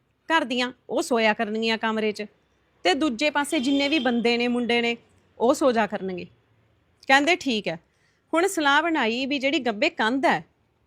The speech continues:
ਇਹਨੂੰ ਤੋੜ ਕੇ ਇਹਦੇ 'ਚ ਆਪਾਂ ਏ ਸੀ ਫਿੱਟ ਕਰਾਂਗੇ। ਲੈ ਵੀ, ਹੁਣ ਹੋਇਆ ਕੀ,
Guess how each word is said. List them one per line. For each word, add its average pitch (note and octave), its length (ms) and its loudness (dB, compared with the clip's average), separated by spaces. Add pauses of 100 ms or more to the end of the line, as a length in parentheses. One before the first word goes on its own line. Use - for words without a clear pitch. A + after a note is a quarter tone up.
(240)
ਇਹਨੂੰ D#4 340 2
ਤੋੜ A#3+ 280 0
ਕੇ C#4+ 160 0
ਇਹਦੇ C#4 320 -2
'ਚ E4+ 60 -4
ਆਪਾਂ D#4 200 -4
ਏ D4 80 -2
ਸੀ D4 160 -2
ਫਿੱਟ C#4+ 240 -4
ਕਰਾਂਗੇ। G3 420 -4 (1200)
ਲੈ B3 180 8
ਵੀ, D#4 120 6
ਹੁਣ E4 160 2
ਹੋਇਆ A3+ 360 2
ਕੀ, A3+ 340 -2